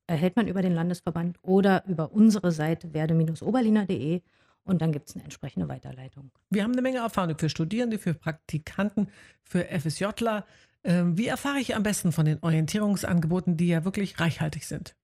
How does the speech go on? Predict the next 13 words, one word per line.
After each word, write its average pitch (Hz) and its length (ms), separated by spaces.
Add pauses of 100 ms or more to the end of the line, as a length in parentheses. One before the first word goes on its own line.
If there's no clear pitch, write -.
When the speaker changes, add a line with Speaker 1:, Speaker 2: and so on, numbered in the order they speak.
(200)
Speaker 1:
So - 140
ist - 160
es. - 320
Am 156 180
besten 240 640
und 175 240
zusammengefasst 180 840
ist - 160
alles 156 280
auf - 160
unserer 151 420 (440)
Website 170 760
werde 190 500